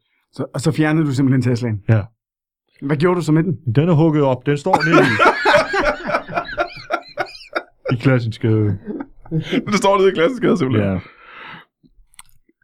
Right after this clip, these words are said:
Speaker 3: Er der en grund til, at du ikke dækker af, når du maler?
Speaker 2: Jamen, det, jeg synes, det er noget, det er noget sjusk. Det er jo, når man ikke tror nok på sig selv.
Speaker 3: Mhm, mhm.
Speaker 2: Og hvis man ikke tror, at man har ekspertisen og ikke er mesteruddannet,
Speaker 3: Ja.
Speaker 2: Svende, han har også et svendebrev,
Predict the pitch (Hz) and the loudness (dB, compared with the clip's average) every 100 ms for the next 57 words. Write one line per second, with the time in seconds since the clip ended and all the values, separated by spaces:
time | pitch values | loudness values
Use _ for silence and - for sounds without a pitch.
0 | _ - - 143 139 160 214 214 190 139 | _ -18 -4 -2 0 -2 -4 -4 -2 -2
1 | 123 135 175 135 107 80 71 95 _ _ | -2 -2 0 0 2 0 -2 -4 _ _
2 | _ _ _ _ _ - - _ _ 131 | _ _ _ _ _ -20 -20 _ _ 0
3 | 139 214 208 214 247 - 220 202 202 165 | 0 2 2 2 2 4 4 4 4 4
4 | 120 - - 196 208 208 - - 233 220 | 0 -10 -2 2 4 4 2 0 2 2
5 | - - 220 196 202 226 - 233 185 117 | 0 0 2 4 2 2 0 0 2 2
6 | 127 - 113 113 190 175 139 120 117 131 | -2 0 0 2 4 4 4 2 2 0
7 | 113 104 110 113 147 175 170 - 185 123 | 0 2 2 2 4 4 2 2 2 2
8 | 110 113 113 147 110 101 - 135 - 131 | 0 2 2 2 -2 -6 -2 -2 0 0
9 | - 151 143 120 104 123 123 107 120 131 | 2 0 2 2 2 2 2 2 2 0
10 | 104 101 104 101 98 - 107 - _ _ | -2 0 0 0 -2 -2 -2 -4 _ _
11 | _ _ - - - 120 120 101 - 113 | _ _ -16 -12 -2 0 2 -2 -2 0
12 | 110 104 110 131 117 110 110 | 0 0 -2 2 2 2 0